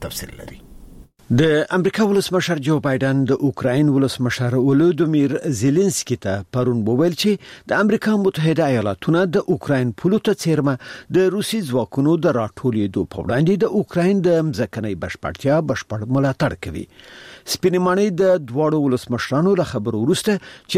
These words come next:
Speaker 2: نږدې نیوي دقیقې دوام وکړ، په یوه خبر پاڼه کې وویل، بایدن د اوکراین د مځکنۍ یووالي او ملي حاکمیت په اړه د امریکا د متحدو ایالاتونو د ژمنې پخلی وکړ. بایدن دا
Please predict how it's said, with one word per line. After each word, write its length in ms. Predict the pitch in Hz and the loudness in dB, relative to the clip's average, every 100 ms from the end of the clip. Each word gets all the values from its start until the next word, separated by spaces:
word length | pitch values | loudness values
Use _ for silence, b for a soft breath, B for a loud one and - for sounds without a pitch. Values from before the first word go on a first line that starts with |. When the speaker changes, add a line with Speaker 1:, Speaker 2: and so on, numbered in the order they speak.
| 202 | 2
Speaker 2:
نږدې 420 | 196 - 220 214 185 | 2 2 2 2 2
نیوي 360 | 180 190 226 156 | 4 4 2 0
دقیقې 560 | 113 - - 127 85 87 | -2 -4 -8 -2 -2 -2
دوام 340 | 90 92 85 80 | -2 -4 -6 -8
وکړ، 160 | 85 90 B B - | -8 -10 B B 0
په 140 | 190 190 | 2 2
یوه 120 | 185 | 0
خبر 220 | 165 147 135 143 | -2 -2 -2 -2
پاڼه 240 | 131 113 - | -2 -2 -4
کې 60 | 104 | -2
وویل، 300 | 120 175 180 B B - | 0 0 -2 B B 0
بایدن 340 | 185 196 214 202 | 2 2 0 0
د 100 | - 185 | -2 -2
اوکراین 420 | - 151 190 208 | 0 0 2 2
د 100 | 202 180 | 2 0
مځکنۍ 500 | 127 135 139 120 139 147 | -2 -2 -2 0 2 4
یووالي 500 | 127 107 104 120 170 202 175 | 2 2 2 2 4 4 4
او 80 | 196 180 165 | 4 2 2
ملي 260 | 170 214 156 | 0 0 0
حاکمیت 580 | 90 - 104 82 82 - | -2 -4 -4 -4 -6 -8
په 140 | 71 | -10
اړه 120 | 80 - B B - | -10 -16 B B -2
د 100 | 175 220 | 0 2
امریکا 280 | 214 214 190 196 | 2 0 2 2
د 120 | 180 | 2
متحدو 480 | 156 117 127 127 135 - 120 | -2 -2 -2 2 2 0 -4
ایالاتونو 540 | 98 85 87 156 180 170 | -6 -8 -4 0 2 2
د 100 | 139 - | -2 -4
ژمنې 300 | - 107 135 - | -4 -2 -2 -2
پخلی 360 | 143 - 170 98 | -4 0 0 0
وکړ. 280 | 92 - - _ B B B B - | -6 -12 -14 _ B B B B -2
بایدن 320 | 131 135 | 0 0
دا 80 | 117 | -2